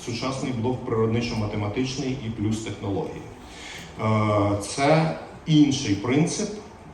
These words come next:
е, облаштування шкільних лабораторій. І це те, на що уряд буде виділяти гроші в двадцять п'ятому році, і це те, на що буде виділяти гроші Світовий банк.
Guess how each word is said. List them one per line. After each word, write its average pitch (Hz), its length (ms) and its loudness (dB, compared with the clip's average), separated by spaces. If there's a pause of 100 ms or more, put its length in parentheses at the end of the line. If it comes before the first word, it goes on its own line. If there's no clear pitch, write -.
е, 117 40 -4
облаштування 117 920 -2
шкільних 113 440 -2 (100)
лабораторій. 101 540 -6 (160)
І - 20 -10
це 120 140 -6
те, 151 300 0
на 151 60 -2
що - 180 -4 (140)
уряд 120 240 0
буде 107 160 0
виділяти 98 460 0
гроші 143 460 -2 (440)
в 117 400 2 (380)
двадцять 110 520 0
п'ятому 101 520 -4 (140)
році, 160 300 0 (160)
і 151 80 0
це 127 220 -2 (160)
те, 123 140 2
на 160 100 8
що 143 260 4
буде 120 280 2
виділяти 110 440 0
гроші 107 320 0
Світовий 95 400 -4
банк. 87 240 -8